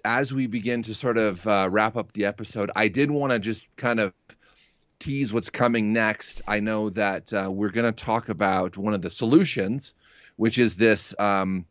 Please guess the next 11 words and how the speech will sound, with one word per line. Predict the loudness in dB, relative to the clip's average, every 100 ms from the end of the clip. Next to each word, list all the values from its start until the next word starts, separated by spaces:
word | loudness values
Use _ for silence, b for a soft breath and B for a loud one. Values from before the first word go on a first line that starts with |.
| _ -20 -20 b b _ _ -6
uh, | -4 0 0 2
ministry, | 4 6 6 4 0 -2 0 2 2
what | 2 2
would | 2
you | 0
call | 2 4 6
it? | 2 0
Just | -4 0
a, | 0 0 -2 -6
a |
category | 0 2 4 2 0 0 0 -4 -6